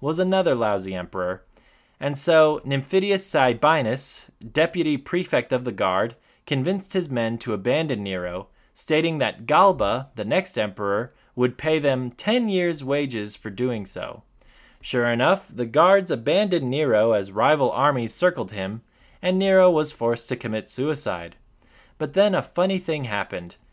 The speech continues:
Emperor Galba did not pay the wages Sabinus had promised, nor did he promote Sabinus to prefect for his help in acquiring the throne.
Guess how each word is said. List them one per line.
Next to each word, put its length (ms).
Emperor 400
Galba 640
did 200
not 360
pay 180
the 140
wages 580
Sabinus 680
had 180
promised, 680
nor 380
did 220
he 100
promote 500
Sabinus 680
to 100
prefect 580
for 200
his 220
help 300
in 80
acquiring 480
the 80
throne. 460